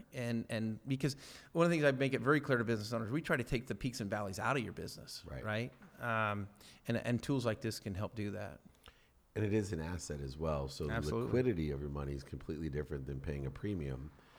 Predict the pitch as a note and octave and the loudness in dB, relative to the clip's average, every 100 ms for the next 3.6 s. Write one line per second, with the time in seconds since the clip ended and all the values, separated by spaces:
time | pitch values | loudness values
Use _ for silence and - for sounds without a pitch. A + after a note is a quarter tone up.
0 | - - - D#2+ E2 D2+ D2+ D#2 D#2+ D#2 | -20 -20 -2 2 4 4 2 0 0 0
1 | D#2 D2+ D2 C#2 C#2+ C#2+ C2+ - E2+ D2 | -2 -2 -2 -2 -2 -4 -6 -2 0 0
2 | C#2+ - D2 C2+ D2+ D#2 - D2 C2+ C#2+ | -4 -4 -2 -2 -2 -2 -2 -4 -4 -6
3 | - C#2 C2+ C#2+ C#2 | -4 -4 -2 -2 -2